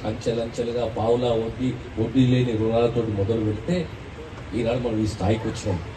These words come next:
అయినా సంపూర్ణత రాలేదు, సంపూర్ణంగా మనం ఆ దిశలో పోలేదు.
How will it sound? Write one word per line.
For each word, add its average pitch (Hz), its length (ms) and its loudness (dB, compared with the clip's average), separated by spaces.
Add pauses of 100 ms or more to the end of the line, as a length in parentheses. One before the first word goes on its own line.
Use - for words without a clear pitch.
(160)
అయినా 175 300 10
సంపూర్ణత 170 800 6
రాలేదు, 98 880 0 (1080)
సంపూర్ణంగా 180 560 8
మనం 175 160 8
ఆ 156 60 8
దిశలో 160 340 6
పోలేదు. 110 800 -2